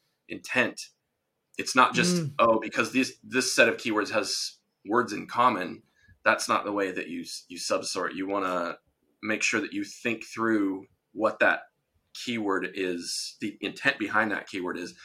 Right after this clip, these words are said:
Speaker 1: If you're fuzzy on it, go put it in Google and see what the results are. If the results are
Speaker 2: <laughs> Yeah.
Speaker 1: related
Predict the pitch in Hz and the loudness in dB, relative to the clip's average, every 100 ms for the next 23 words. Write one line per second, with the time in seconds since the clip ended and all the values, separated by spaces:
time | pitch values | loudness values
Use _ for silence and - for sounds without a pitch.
0 | - - _ 117 - - - _ _ _ | -20 -20 _ -6 4 4 4 _ _ _
1 | - 139 117 92 98 - 113 127 131 104 | 6 6 6 -2 -4 -2 -4 0 0 0
2 | 95 127 95 92 107 104 87 92 127 - | -2 -2 -2 -4 -4 -4 -4 0 0 2
3 | 73 87 - 104 95 113 - 101 92 87 | 0 0 -2 -4 0 -2 0 0 0 -2
4 | - - - - - - 202 190 110 104 | -10 -20 -20 -18 -16 -2 2 4 6 6
5 | 135 127 - | 8 6 2